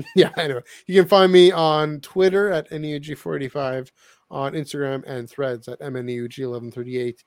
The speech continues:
and of course at Iron Cannon Pod on Instagram, Twitter, and Threads, at E Y E O N C A N O N P O D.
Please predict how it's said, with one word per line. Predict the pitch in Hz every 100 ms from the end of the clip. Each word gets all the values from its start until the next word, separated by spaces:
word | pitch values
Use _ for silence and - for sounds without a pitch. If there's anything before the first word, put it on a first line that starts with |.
| _ _ -
and |
of | 131
course | 127 135
at | 131
Iron | 131 127 123
Cannon | 120 131 120
Pod | 117 139 127 120 - _ _ _ -
on | 131 123 -
Instagram, | 127 - 127 117 117 _ _ _
Twitter, | 135 120
and | 117 123 117 113
Threads, | 123 120 117 - - _ _ -
at | 123 - -
E | 147
Y | 131 131
E | 143 131
O | 147 147
N | 135 131
C | - 156 143
A | 139 139
N | 139
O | 139
N | 135 135 131 _ _ _ _
P | - 180 175 165
O | 156 147 139
D. | 131 180 190 190 185 175